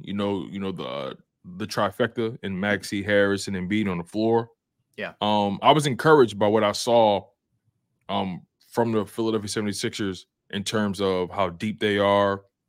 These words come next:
Speaker 1: uh, role players stepping up. Paul Reed with a thirty piece. Kelly Oubre gave you twenty-five, Pat Bev seventeen, Mar-, Marcus Morris with seventeen points. Um, I really liked it.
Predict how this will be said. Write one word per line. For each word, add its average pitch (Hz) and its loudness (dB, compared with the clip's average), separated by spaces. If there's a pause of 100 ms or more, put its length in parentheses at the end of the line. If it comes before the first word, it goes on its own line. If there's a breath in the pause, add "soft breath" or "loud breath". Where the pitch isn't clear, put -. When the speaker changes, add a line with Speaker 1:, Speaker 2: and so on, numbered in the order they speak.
(500)
Speaker 1:
uh, 95 -2 (640)
role 107 2
players 104 -4
stepping 104 -2
up. 104 2 (920)
Paul 107 6
Reed 113 2
with 95 -2
a 87 -8
thirty 113 0
piece. 117 -4 (540)
Kelly 110 2
Oubre 110 2
gave 107 0
you 101 -4
twenty-five, 104 0
Pat 92 -4
Bev 107 2
seventeen, 104 -4
Mar-, 101 0
Marcus 104 -4
Morris 110 4 (340)
with 104 -8
seventeen 107 0
points. - -2 (560)
Um, 95 -2 (160)
I 135 6
really 208 6
liked 208 2
it. - -10